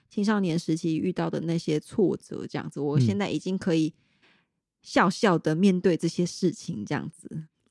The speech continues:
Speaker 2: 哦，因为你在当下的时候其实是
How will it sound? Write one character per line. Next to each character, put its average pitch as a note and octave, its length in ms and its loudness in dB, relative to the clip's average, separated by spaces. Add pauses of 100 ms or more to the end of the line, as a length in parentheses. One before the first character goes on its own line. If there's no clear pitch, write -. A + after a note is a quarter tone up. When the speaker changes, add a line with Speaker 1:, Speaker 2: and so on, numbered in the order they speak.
(120)
Speaker 2:
哦， A2 220 2
因 A#2+ 100 4
为 D3+ 80 10
你 A2+ 160 6
在 A#2 120 6
当 A2 260 4
下 A2 180 4
的 F#2+ 80 2
时 G2+ 140 -4
候 G2+ 160 2
其 G2 180 -4
实 G2 160 -6
是 G#2 260 0